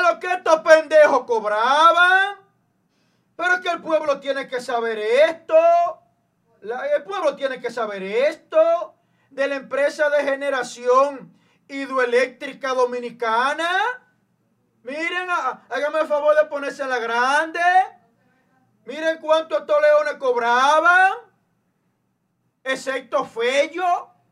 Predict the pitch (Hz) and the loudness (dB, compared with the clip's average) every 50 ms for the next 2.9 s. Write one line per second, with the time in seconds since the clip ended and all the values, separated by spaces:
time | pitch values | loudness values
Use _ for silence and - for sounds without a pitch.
0 | _ _ _ _ - 214 254 247 254 240 240 - 262 247 254 269 285 311 330 349 | _ _ _ _ -6 -4 -2 -2 -2 -4 -4 -4 -4 -2 0 2 4 4 4 2
1 | 370 370 - _ _ _ _ _ _ _ - 285 277 269 269 269 277 285 302 320 | 0 -4 -12 _ _ _ _ _ _ _ -4 -2 -2 0 0 0 0 0 0 0
2 | 330 320 311 285 - 302 294 294 294 - 285 294 302 302 285 285 - - | 0 -2 -4 -2 -2 0 0 0 -2 -6 -4 0 0 0 0 0 0 0